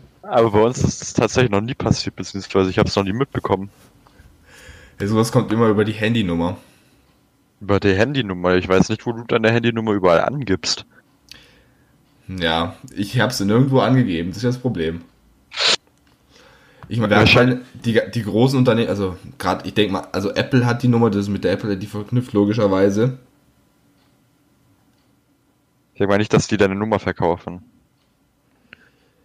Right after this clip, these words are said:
Speaker 2: Ja, nee,
Speaker 1: Ja.
Speaker 2: das glaub ich auch nicht. Ich, äh, könnte Amazon die Nummer verkaufen?
Speaker 1: Nö. Ja, ich denk mal, dass das kein Großunternehmer macht. Wahrscheinlich haben sie deine Nummer einfach nur irgendwas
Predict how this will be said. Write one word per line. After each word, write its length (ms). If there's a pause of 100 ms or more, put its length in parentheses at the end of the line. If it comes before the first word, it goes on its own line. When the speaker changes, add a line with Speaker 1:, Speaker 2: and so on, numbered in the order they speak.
(340)
Speaker 2:
Ja, 160
nee, 80
Speaker 1:
Ja. 120
Speaker 2:
das 100
glaub 200
ich 100
auch 120
nicht. 200
Ich, 240
äh, 260 (840)
könnte 240
Amazon 480
die 80
Nummer 240
verkaufen? 680 (880)
Speaker 1:
Nö. 320 (800)
Ja, 80
ich 80
denk 160
mal, 100
dass 160
das 120
kein 160
Großunternehmer 600
macht. 180
Wahrscheinlich 420
haben 120
sie 80
deine 160
Nummer 200
einfach 180
nur 460
irgendwas 460